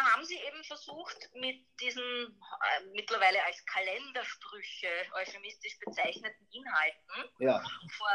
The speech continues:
Speaker 1: drei, vier Wochen, äh, Publikum aufzubauen. Also sie haben versucht, eben Sachen, niederschwellige Inhalte zu posten, wo Leute dann liken und kommentieren. Und diese Leute kann man dann in ein neues Publikum zusammenfassen und denen kann man dann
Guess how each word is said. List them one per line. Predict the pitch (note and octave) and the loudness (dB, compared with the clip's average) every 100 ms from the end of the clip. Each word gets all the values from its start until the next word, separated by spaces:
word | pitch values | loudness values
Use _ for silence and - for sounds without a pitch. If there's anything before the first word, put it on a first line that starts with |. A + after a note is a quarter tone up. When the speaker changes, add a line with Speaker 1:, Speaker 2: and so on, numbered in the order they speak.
| G3 | 2
Speaker 1:
drei, | F3+ F3 | 0 -2
vier | C#4+ | -2
Wochen, | G#3+ A3 A#3 D4 D4+ - - - - | -6 -8 -8 -10 -10 -12 -18 -20 -6
äh, | - G#3 G#3+ A3 G#3+ - - | 2 6 6 6 2 -2 -14
Publikum | B3 B3+ C4 C4+ | -10 -6 -2 0
aufzubauen. | G#3+ - - A3 C#4 | 0 -2 -2 0 0
Also | D#4+ B3 | -2 -4
sie | A#3+ | -4
haben | A3 | -4
versucht, | A#3+ B3 C4+ - | -6 -8 -8 -6
eben | A3 A#3 A#3 - - - | -6 -6 -8 -10 -12 -18
Sachen, | - G3+ F3+ - G#3+ | 0 6 6 6 -6
niederschwellige | B3 - C4 C4+ C#4+ | -6 -2 -2 -2 -6
Inhalte | A3 B3+ C4+ C4 C4 | -10 -6 -2 -2 -2
zu | - - | -14 -12
posten, | A#3+ A#3+ - B3+ B3 B3 - - | -6 -6 -6 -12 -12 -10 -12 -4
wo | G#3+ | 4
Leute | F#3 F#3+ G#3+ | 6 6 4
dann | G3+ F#3+ | 0 2
liken | E3 D#3+ G3 _ C4+ C4+ C4 | 2 0 0 _ -12 -10 -8
und | G#3 G3+ | -8 -10
kommentieren. | G3 F#3 - D#4 | -8 -8 -4 -2
Und | D4 C4 | -2 -4
diese | A#3+ C4 | -8 -2
Leute | C4 G#3 G#3 | 0 0 -2
kann | - F3 | -2 0
man | G#3+ | 2
dann | G#3+ | 0
in | G#3+ G#3 | 0 -2
ein | F#3+ | 0
neues | E3 G#3 - | 0 -2 -6
Publikum | - - B3 B3 A#3+ | -12 -6 -6 -6 -10
zusammenfassen | - - E3+ - - F3+ - | -6 2 2 4 4 4 2
und | G3+ - | -8 -16
denen | E3 F#3+ | -8 -6
kann | G#3+ E3+ | -2 -2
man | F#3 G3 | -2 0
dann | F3 | 0